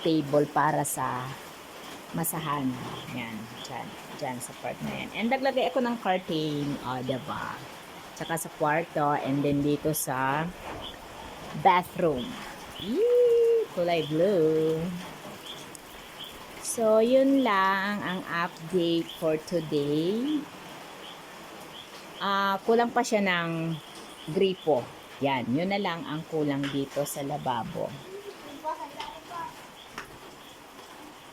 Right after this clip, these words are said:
Yan, gripo and gripo dito sa bathroom. So, yun. And thank you so much, Tita Annabel.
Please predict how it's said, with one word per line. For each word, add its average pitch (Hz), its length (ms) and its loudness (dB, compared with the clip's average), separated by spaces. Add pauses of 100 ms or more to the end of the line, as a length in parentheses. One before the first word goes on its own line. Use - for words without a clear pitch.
(180)
Yan, 120 240 -4 (240)
gripo 160 560 2 (160)
and 139 640 -4 (960)
gripo 170 320 0
dito 160 240 2
sa 139 480 2
bathroom. 131 640 2 (1120)
So, 160 240 -2
yun. 151 720 0 (3250)
And 196 160 0
thank 208 240 2
you 214 80 4
so 185 240 4
much, 180 320 2
Tita 175 240 2
Annabel. 131 800 2